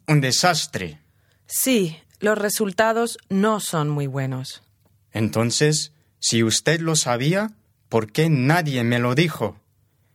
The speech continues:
Speaker 1: Siempre me he preocupado de los estudios de mi hijo y llamo regularmente al colegio.
Speaker 2: Sí, usted tiene razón.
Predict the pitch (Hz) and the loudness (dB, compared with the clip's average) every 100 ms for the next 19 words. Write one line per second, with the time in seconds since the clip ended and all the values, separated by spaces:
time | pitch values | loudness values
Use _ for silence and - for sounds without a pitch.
0 | _ - - 170 202 208 175 147 135 131 | _ -2 2 2 2 0 2 2 2 0
1 | 120 - 120 165 156 113 147 160 185 202 | -2 0 0 0 -2 -4 0 0 -2 -4
2 | 147 120 113 - 110 - 185 202 202 196 | -2 0 0 -2 -2 -2 -2 0 0 0
3 | - 139 123 151 175 - 110 104 - _ | 0 0 2 2 0 -2 -4 -4 -16 _
4 | _ _ - 110 131 165 170 131 147 175 | _ _ -4 0 2 0 0 0 0 0
5 | 160 151 139 139 165 170 190 196 - 110 | 2 2 2 2 0 0 -2 -4 -4 -8
6 | 107 127 139 147 - 104 - _ _ _ | -4 -2 0 -2 -8 -10 -14 _ _ _
7 | _ - - 240 214 180 - _ _ 214 | _ -10 -2 0 0 -4 -12 _ _ -4
8 | - 247 240 247 247 233 220 247 247 147 | 0 -2 0 0 0 0 -2 -2 -2 -4